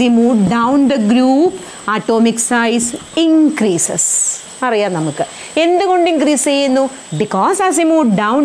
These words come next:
the group, number of shells increases and hence atomic size increases as we move down the group. നമുക്കറിയാം, സിമ്പിളാണ്. ഇനി അടുത്തത്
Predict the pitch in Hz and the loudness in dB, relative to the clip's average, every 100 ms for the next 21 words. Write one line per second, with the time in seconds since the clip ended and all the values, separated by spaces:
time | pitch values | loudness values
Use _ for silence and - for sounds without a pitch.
0 | 240 220 220 262 262 262 - 196 202 220 | 0 0 0 0 0 -4 -6 -2 0 0
1 | 233 262 302 294 302 - 294 277 285 - | 0 2 2 0 0 -2 0 0 0 -2
2 | - - 339 403 349 330 320 - 311 311 | -6 -4 0 0 2 0 0 0 0 -2
3 | - - - 381 415 330 349 320 294 - | -6 -10 -4 -2 0 2 2 2 0 -2
4 | 208 - 233 233 233 240 226 233 247 208 | -4 0 0 0 -2 -2 -4 -4 -2 0
5 | 196 220 214 220 214 - - - 214 208 | 0 0 0 -2 -2 -6 -12 -10 -8 -4
6 | 226 202 202 196 160 185 185 185 170 165 | -2 0 2 0 0 -2 -2 -2 -2 -2
7 | 170 - 269 226 220 220 214 285 - 190 | -2 -2 -6 -4 -2 -2 -2 -2 -2 -2
8 | 175 180 160 160 175 - - - - - | -2 -4 -4 -4 -6 -8 -20 -20 -18 -18
9 | - 330 370 339 294 247 330 | -10 -2 0 0 -2 -2 -2